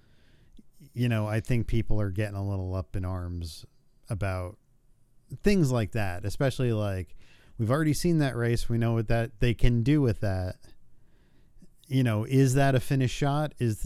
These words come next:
did they, like, do that for on set, and then, like, in the next two months they're going to go back and, like, digitally change the dude's head? I don't know. Like, I don't have a problem with it. Like, I'm not one of those people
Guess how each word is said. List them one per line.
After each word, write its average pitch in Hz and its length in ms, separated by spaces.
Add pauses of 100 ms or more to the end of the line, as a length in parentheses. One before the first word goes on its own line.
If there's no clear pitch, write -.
(140)
did 123 180
they, 123 240
like, 117 480 (640)
do 139 160
that 131 260
for 127 220
on 117 180
set, 131 400
and 117 140
then, 110 340
like, 107 280
in 113 80
the 110 80
next 110 300
two 123 120
months 110 340
they're 110 140
going 104 320
to 107 120
go 104 140
back 101 300
and, 95 280 (440)
like, 104 260
digitally 107 480
change 104 360
the 98 80
dude's 95 260
head? 147 360 (1800)
I 165 120
don't 147 140
know. 101 160
Like, 127 220
I 156 120
don't 175 160
have 151 160
a 107 60
problem 104 340
with 82 140
it. 85 160
Like, 113 200
I'm 123 160
not 131 160
one 120 120
of 117 80
those 110 180
people 98 520